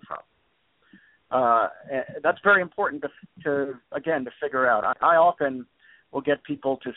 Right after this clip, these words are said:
send me, uh, floor plans of their houses and their apartments, and, uh,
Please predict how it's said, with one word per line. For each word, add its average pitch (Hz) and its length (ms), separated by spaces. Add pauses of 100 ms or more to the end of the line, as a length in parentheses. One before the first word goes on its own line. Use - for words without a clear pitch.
send 139 220
me, 123 400 (180)
uh, 113 160 (140)
floor 151 240
plans 160 480 (120)
of 127 160
their 127 200 (100)
houses 139 380 (400)
and 123 100
their 120 80
apartments, 143 500 (540)
and, 120 400
uh, 104 300